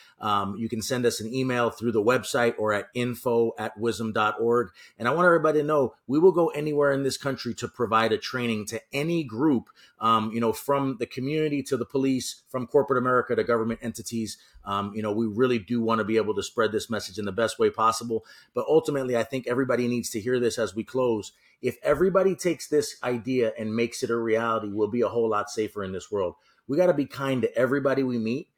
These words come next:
but we can't let anybody take our kindness for weakness. As long as we go out there, teach people the way we wanna be treated, and go out there and empower, um, making sure that we are vulnerable yet safe at the same time, I think we're gonna do a whole lot better.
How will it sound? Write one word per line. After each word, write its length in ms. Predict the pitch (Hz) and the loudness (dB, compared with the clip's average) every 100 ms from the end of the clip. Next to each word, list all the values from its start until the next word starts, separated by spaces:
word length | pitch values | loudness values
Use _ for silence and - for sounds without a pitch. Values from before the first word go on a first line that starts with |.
| _ - | _ -8
but 60 | |
we 120 | 110 | -6
can't 260 | 120 143 120 | -4 -6 -4
let 140 | 117 | -4
anybody 380 | 113 120 113 110 | -4 -2 0 0
take 240 | 104 107 110 | 0 -2 0
our 100 | 98 | -2
kindness 420 | - 101 95 87 | -4 -4 -4 -6
for 140 | - | -8
weakness. 500 | 90 90 - 80 - - _ - | -6 -8 -10 -16 -16 -18 _ -14
As 140 | 92 | -4
long 180 | 135 143 | 0 0
as 100 | 127 | 0
we 100 | 139 | 2
go 120 | 139 | 4
out 220 | 139 135 | 4 2
there, 160 | 139 127 | 2 0
teach 260 | - 139 | -2 -10
people 220 | - 135 131 | -8 -4 0
the 100 | 120 | 2
way 120 | 123 | 2
we 140 | 123 | 2
wanna 240 | 127 123 120 | 0 0 0
be 100 | 113 | -2
treated, 380 | - 135 123 110 | -4 -4 -2 -4
and 100 | 107 | -2
go 100 | 117 | 0
out 180 | 117 117 | 0 0
there 340 | 123 120 117 | 0 2 0
and 120 | 113 107 | -4 -8
empower, 680 | 104 - 113 113 117 110 - _ _ | -8 -4 0 2 2 2 -2 _ _
um, 320 | 107 104 101 | -2 -2 0
making 300 | 110 127 - | 0 -2 -2
sure 240 | 120 127 120 | -4 0 2
that 160 | 113 | 2
we 140 | 110 117 | 0 2
are 120 | 110 | 2
vulnerable 500 | 95 123 123 123 123 | 0 -2 -2 -2 0
yet 180 | 120 110 | 0 0
safe 300 | - 117 117 | -2 -4 -4
at 100 | 117 | -6
the 80 | 101 | -8
same 280 | - 120 113 | -6 -4 -4
time, 260 | 117 117 | -4 -2
I 80 | 104 | -4
think 220 | - 110 | -6 -8
we're 120 | 98 107 | -6 -6
gonna 140 | 101 | -6
do 160 | 110 98 | -4 -4
a 40 | |
whole 200 | - 120 | -2 0
lot 240 | 117 117 | 0 -2
better. 260 | 117 117 110 | -2 -2 -2